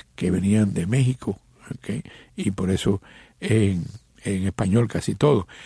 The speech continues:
Medía seis pies una pulgada. O sea, yo soy del tamaño de Jim Thorpe y Héctor Carrillo es más grande, así que no era tan, <laughs> tan grande Jim Thorpe. Eh, él estudió en el college de la Universidad de Carlisle.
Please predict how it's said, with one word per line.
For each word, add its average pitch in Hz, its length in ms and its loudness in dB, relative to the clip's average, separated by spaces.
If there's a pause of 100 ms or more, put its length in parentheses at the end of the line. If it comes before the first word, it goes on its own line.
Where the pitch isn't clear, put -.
(240)
Medía 123 260 6
seis 123 240 4
pies 139 160 4
una 127 220 6
pulgada. 151 500 4 (560)
O - 80 -6
sea, 135 140 4
yo 117 140 6
soy 143 160 4
del 139 120 4
tamaño 123 440 0
de 98 80 2
Jim 107 160 0
Thorpe 156 280 2
y 92 400 -2
Héctor 117 280 0
Carrillo 117 300 4
es 107 40 2
más 104 140 0
grande, 117 300 2
así 92 140 -6
que 104 120 -4
no 107 100 -2
era 117 140 -4
tan, 113 340 -6 (460)
<laughs> - 480 -2
tan 69 180 2
grande 107 320 2
Jim 101 160 2
Thorpe. - 400 -2 (460)
Eh, 113 320 2 (460)
él 156 200 6
estudió 156 600 6
en 113 260 2
el 95 440 2 (100)
college 123 420 4
de 113 80 4
la 101 80 2
Universidad 110 420 2
de 143 120 2
Carlisle. 135 640 2